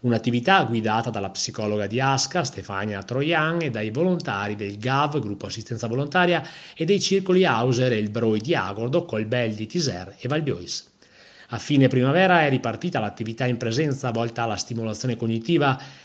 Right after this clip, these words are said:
È stato possibile, dice Santin, riattivare lo scambio di idee, la discussione attraverso le attività di gruppo per dare risalto e valore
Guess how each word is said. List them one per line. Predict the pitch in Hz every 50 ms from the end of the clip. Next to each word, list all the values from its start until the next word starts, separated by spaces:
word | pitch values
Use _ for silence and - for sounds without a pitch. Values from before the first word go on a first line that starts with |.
| - - _ -
È | -
stato | - - 98 - 104
possibile, | - 117 101 - - - 175 196 185 220 220 202
dice | 135 117 107 - 101
Santin, | - - 123 120 123 117 - 185 196 196 175
riattivare | 123 98 95 92 92 - 113 113 110 113 104 107
lo | 107 101
scambio | 98 - - - 120 117 113 107 104
di | 101 107 104
idee, | 107 117 135 139 143 147 151
la | 143
discussione | 120 110 107 - - - 113 101 - - 170 170 147
attraverso | 123 110 107 104 110 113 113 - -
le | 117 107
attività | 104 - 107 107 110 -
di | 110 113
gruppo | 110 131 147 170 170 170 139 123
per | - 117 110
dare | 117 147 160 156 143
risalto | 135 139 147 147 185 180 180 170 175 156
e | 143
valore | 160 180 160 110 101 101 107 117